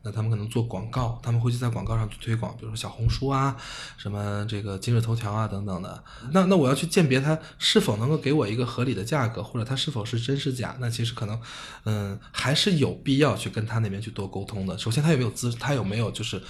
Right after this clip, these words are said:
比较好的资质，他的手表有没有经过鉴定，他的手表值不值得，嗯，可不可以让你去验真？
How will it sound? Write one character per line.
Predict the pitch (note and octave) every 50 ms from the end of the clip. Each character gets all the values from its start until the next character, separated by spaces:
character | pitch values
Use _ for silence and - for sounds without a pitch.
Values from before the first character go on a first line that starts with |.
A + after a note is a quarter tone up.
| - - - -
比 | - G#2+
较 | G2+ - C3+ B2+
好 | - - G2 D#2+
的 | C#2+ -
资 | - - - A2+
质， | A#2 - B2 A2+ A#2+ - - - -
他 | - D#3
的 | D#3
手 | D3 - - C#3
表 | C#3+ A2
有 | F#2
没 | E2+
有 | G#2 A2
经 | A2+ A2 G#2
过 | G#2+ G2+
鉴 | - - F2+ E2 E2+
定， | F#2 E2+ - - - - - - - -
他 | - D3+
的 | D3
手 | A#2 C3+ C3+
表 | C#3 A#2+
值 | A#2 - - A#2+
不 | C3 C3
值 | - - G#2+
得， | G#2+ - -
嗯， | G#2+ A2 A2
可 | - - -
不 | A2 A2+
可 | A#2 - B2
以 |
让 | A2+ B2+ A#2+
你 | G#2 D#2+
去 | - - G#2+
验 | A2 A2+ G2+ F#2+ F#2+
真？ | - G#2+ G2+ G2+ A2+